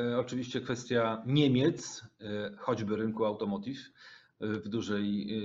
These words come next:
e, w dużym stopniu uzależnionego również od, e, chińskich, e, dostaw, no ale całego też eksportu, nie tylko do Niemiec, ale i do, e, Unii Europejskiej. Ale eksport eksportem, rynek wewnętrzny, e, to oczywiście też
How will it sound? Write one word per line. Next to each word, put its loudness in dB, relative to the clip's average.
e, -6
w -10
dużym -6
stopniu -4
uzależnionego 4
również -4
od, -6
e, -6
chińskich, -10
e, -2
dostaw, -2
no 0
ale 2
całego 2
też -4
eksportu, 4
nie 2
tylko 2
do 4
Niemiec, 0
ale 6
i 2
do, 4
e, 4
Unii 4
Europejskiej. 0
Ale 8
eksport 4
eksportem, 6
rynek 6
wewnętrzny, 4
e, 6
to 8
oczywiście 2
też 0